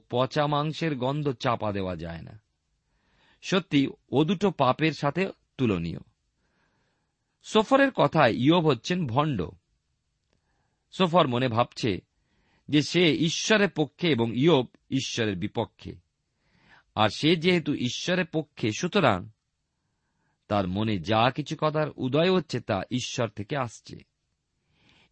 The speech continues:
এই জন্য ইয়বকে তার কথা মনোযোগ দিয়ে শুনতে হবে। ঈশ্বর তো সরাসরি ইয়বের সাথে কথা বলবেন না, সুতরাং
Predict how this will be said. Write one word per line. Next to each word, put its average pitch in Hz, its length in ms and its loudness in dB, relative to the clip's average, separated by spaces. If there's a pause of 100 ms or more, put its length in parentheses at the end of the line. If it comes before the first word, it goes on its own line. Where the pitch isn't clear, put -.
(100)
এই 208 200 6
জন্য 240 280 4
ইয়বকে 147 640 4
তার 131 260 0
কথা 131 340 -2
মনোযোগ 151 640 0
দিয়ে 165 180 0
শুনতে 104 400 -4
হবে। 82 300 -8 (1080)
ঈশ্বর 170 280 -2
তো 135 120 -6
সরাসরি 139 720 0
ইয়বের 110 320 0
সাথে - 320 -8
কথা 98 240 -8
বলবেন 90 360 -6
না, 120 280 -10 (760)
সুতরাং 139 420 0